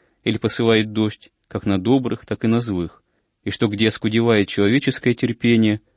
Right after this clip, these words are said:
там может быть неисчерпаемым божественное долготерпение. Однако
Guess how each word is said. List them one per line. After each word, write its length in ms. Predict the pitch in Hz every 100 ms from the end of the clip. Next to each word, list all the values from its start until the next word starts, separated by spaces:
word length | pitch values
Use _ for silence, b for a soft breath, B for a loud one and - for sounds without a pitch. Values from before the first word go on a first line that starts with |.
| _ _ _
там 180 | - 107
может 300 | 123 120 120
быть 300 | 104 113 - -
неисчерпаемым 1000 | 104 101 - 95 - 101 110 104 101 104 _ _ -
божественное 640 | 104 104 104 - 85 87
долготерпение. 920 | 82 82 85 - - - 85 92 101 - _ _ _ _ _ _ _
Однако 500 | 92 104 135 147